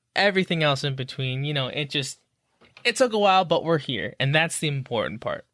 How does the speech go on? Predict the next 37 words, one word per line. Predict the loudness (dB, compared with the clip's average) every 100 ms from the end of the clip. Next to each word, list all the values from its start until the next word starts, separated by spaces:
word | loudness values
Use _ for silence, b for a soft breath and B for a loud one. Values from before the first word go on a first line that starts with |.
| -4
We | 0 2
are | 2 2 2 0
here. | -4 -6 -6 -6 -8 _ B B B B B B
The | -8
final | 0 4 6 6
episodes, | 4 2 2 2 2 -2
the | -6
final | 0 2 4 2
two | 2 2 2
episodes | 2 0 0 2 0 0
of | -4
season | -4 -4 -2 -2
one, | -2 -4
which | -6 -6
is | -4 -2
the | 2
jailbreak | 4 4 4 4 2 0 -8 -4
and | -2 -2
the |
return. | -4 -4 -4 -4 -4 -8 -10 -16 _ _ _ _ _ -6 0
And | 2
I | 2 2
am | 2 0 -4 -6
so | -2 2 4 4
excited | 2 -2 -2 0 -2 -4
to, | -6 -6 -6 -8 -10
to | -14
cover | -4 0 2
these | 4 2
final | 2 2 2
episodes | 0 0 0 0 0
with | 0 0 -2 -20 B B B B
my | B 0 0
two | 2 2 2 0 -2
very | -2 2 4 6
lovely | 4 2 0
co-hosts | -6 -6 -6 -6 -6 -4 -4 -6 -6